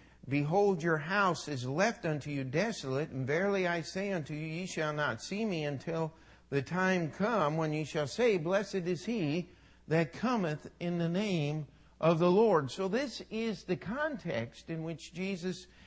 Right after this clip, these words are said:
is going into these, this Pharisee's house. And, um, so much of, of what Christianity truly is, if we want to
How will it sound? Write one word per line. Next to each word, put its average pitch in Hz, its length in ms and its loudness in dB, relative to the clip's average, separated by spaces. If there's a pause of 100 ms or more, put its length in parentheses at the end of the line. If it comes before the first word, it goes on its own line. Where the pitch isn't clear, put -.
(120)
is 156 220 2
going 202 400 2
into 196 260 0
these, 175 400 -4
this 160 260 -4
Pharisee's 196 760 0
house. 131 600 -2 (1800)
And, 180 480 2 (640)
um, 151 340 2 (720)
so 277 340 -2
much 233 420 0
of, 175 360 0
of 156 180 0
what 196 280 0
Christianity 180 1200 -4
truly 175 440 -2
is, 104 200 -4
if 117 180 -6
we 180 160 -2
want 165 300 -4
to 147 100 -6